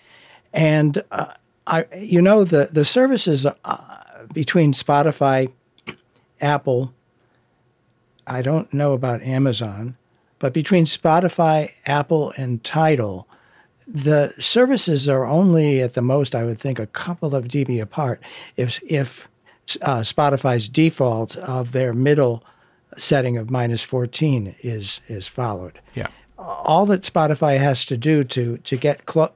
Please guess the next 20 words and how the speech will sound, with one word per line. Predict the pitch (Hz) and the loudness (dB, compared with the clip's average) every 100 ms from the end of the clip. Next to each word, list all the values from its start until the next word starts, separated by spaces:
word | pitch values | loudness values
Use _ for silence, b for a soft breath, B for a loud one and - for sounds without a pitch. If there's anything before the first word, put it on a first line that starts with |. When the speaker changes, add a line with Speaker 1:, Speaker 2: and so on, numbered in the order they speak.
| 139 | -6
Speaker 1:
uh, | 123 117 104 - | -4 -6 -10 -8
to | - 139 123 120 b b b b | -2 0 0 -4 b b b b
arrive | 123 143 151 135 | -2 0 2 0
at | 131 | -2
T | 160 | 0
D | 147 | 0
one | 127 135 | 0 0
thousand | 131 131 127 123 123 | 0 0 0 0 0
eight | 180 135 107 - b b b b b - | 0 0 -6 -14 b b b b b -6
is | 156 147 143 135 123 - _ _ _ _ _ _ - | 2 4 4 2 -2 -8 _ _ _ _ _ _ -20
w-, | 190 143 143 - - - | -18 -16 -16 -16 -18 -16
for, | - - 151 139 131 123 | -10 -2 2 2 2 0
uh, | 120 113 - | -4 -6 -6
track | - 185 202 202 - - _ - - | 0 2 2 -2 -18 -20 _ -20 -4
normalized | 147 139 135 131 123 120 117 - - | 0 2 2 2 0 -2 -4 -8 -6
music, | 127 113 123 - - _ _ _ _ - | -4 -4 -6 -8 -14 _ _ _ _ -2
that | 139 | 0
is, | 139 127 - b b b B B B B B B - | 0 -2 -6 b b b B B B B B B -8
individual | - 170 160 156 143 135 123 | 0 2 4 2 2 0 -2
songs, | - - 165 139 117 117 117 110 | -2 4 4 4 0 -4 -6 -8